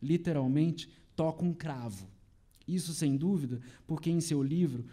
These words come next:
o jesuíta chega a afirmar: "É o instrumento destes macacos tão ligeiro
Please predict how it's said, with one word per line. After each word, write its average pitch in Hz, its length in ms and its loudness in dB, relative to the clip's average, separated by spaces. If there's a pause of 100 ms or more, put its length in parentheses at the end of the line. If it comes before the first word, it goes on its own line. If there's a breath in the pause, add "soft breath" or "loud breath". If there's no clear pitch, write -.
(120 loud breath)
o 156 100 2
jesuíta 156 580 2
chega 165 320 -2
a 156 60 0
afirmar: 135 640 -2 (360 soft breath)
"É 139 160 2
o 156 120 6
instrumento 151 580 2
destes 143 380 -2
macacos 127 580 -4
tão 147 180 2
ligeiro 143 580 2